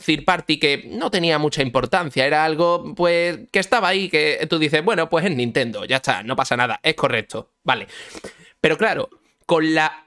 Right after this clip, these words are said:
el anuncio de un nuevo Nintendo Direct después de un año y medio sin información real de peso, la gente volvió a liarla, porque volvieron a poner las expectativas tan por la estratosfera.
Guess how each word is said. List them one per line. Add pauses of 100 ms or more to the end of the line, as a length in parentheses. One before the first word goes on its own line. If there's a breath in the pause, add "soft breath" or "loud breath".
el
anuncio
de
un
nuevo
Nintendo
Direct
después
de
un
año
y
medio
sin
información
real
de
peso, (360 loud breath)
la
gente
volvió (140)
a
liarla, (260 loud breath)
porque
volvieron
a
poner
las
expectativas (520 loud breath)
tan
por
la
estratosfera.